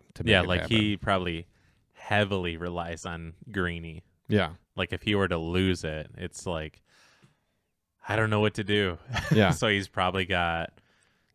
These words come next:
Speaker 2: I
Speaker 1: And
Speaker 2: don't know.
Speaker 1: and his flippier Wraith and, like, all
Speaker 2: Yeah.
Speaker 1: those, like, you know, discs that he has.
Speaker 2: Super, like,
Speaker 1: Yeah.
Speaker 2: neat, like, niche discs
Speaker 1: Yeah.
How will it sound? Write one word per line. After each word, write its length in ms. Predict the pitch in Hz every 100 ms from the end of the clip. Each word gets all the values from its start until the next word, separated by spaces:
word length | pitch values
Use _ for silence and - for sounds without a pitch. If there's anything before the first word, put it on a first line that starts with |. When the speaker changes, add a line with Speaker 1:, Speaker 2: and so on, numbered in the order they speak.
| -
Speaker 2:
I 100 | 95
Speaker 1:
And 60 |
Speaker 2:
don't 80 | 98
know. 320 | 87 85 - - _ -
Speaker 1:
and 120 | 151
his 120 | 127
flippier 460 | - 123 120 113 107
Wraith 580 | 90 90 90 90 82 -
and, 180 | 113 107
like, 180 | 104 101 92
all 140 | 107
Speaker 2:
Yeah. 40 | 104
Speaker 1:
those, 240 | 101 90
like, 280 | 98 90 -
you 60 | 95
know, 280 | 87 82 - _ - - _
discs 300 | - 95 -
that 120 | 98 90
he 80 |
has. 200 | 87 90
Speaker 2:
Super, 640 | 87 113 101 101 92 87 87
like, 360 | 90 85 82 _ _
Speaker 1:
Yeah. 200 | 107 82
Speaker 2:
neat, 420 | 98 101 95 92 - 120
like, 340 | 98 87 87 -
niche 420 | 98 92 - - _ _ 104 101
discs 600 | 95 87 - - - -
Speaker 1:
Yeah. 160 | 95